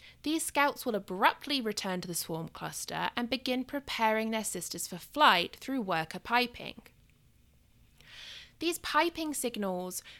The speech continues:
to the clustered bees to begin warming their flight muscles and likely informs any scouts still advertising for the losing sites that they should return to the swarm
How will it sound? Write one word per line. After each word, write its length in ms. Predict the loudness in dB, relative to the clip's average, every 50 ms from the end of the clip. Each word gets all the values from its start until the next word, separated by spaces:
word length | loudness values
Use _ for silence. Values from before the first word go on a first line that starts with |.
| -12 -4 -2
to 180 | -2 0 0
the 140 | 0 0 0
clustered 580 | -2 -2 0 2 2 2 0 -4 -6 -6 -6 -4
bees 500 | -2 -2 -2 -2 -2 -4 -6 -6 -6 -4
to 120 | -4 -4
begin 380 | -2 -2 -2 0 0 0 0 -2
warming 680 | -6 -8 -8 -4 -2 0 0 2 2 0 0 -2 -2 -4 -6 -4
their 140 | -4 -4 -4
flight 380 | -4 -6 -6 -4 -4 -4 -4
muscles 600 | -4 -6 -8 -8 -8 -10 -10 -12 -12 -12 -12 -12 -12 -12 -14 -14 -14 -4 0
and 180 | 2 2 4 4
likely 380 | 6 4 4 4 2 -4 -2
informs 600 | -2 -4 -4 -6 -4 -2 0 2 2 0 -2 -4 -2 -2
any 200 | 0 0 0 -2
scouts 500 | -4 -6 -4 -2 -2 -2 -2 -4 -4 -6
still 280 | -6 -4 -2 0 2 4
advertising 720 | 4 4 4 2 -2 -6 -4 -2 -2 -2 -2 -4 -6 -10
for 100 | -10 -8
the 100 | -6 -4
losing 480 | -4 -2 0 0 0 0 0 -2 -2 -4
sites 460 | -4 -4 -4 -4 -4 -4 -6 -8 -10
that 140 | -10 -6 -4
they 120 | -2 0
should 260 | 0 0 -2 -2 -6 -6
return 500 | -6 -4 -4 -4 -2 0 0 2 0 -2
to 80 | -4 -6
the 100 | -6 -4
swarm 500 | -4 -4 -4 -4 -6 -4 -4 -6 -6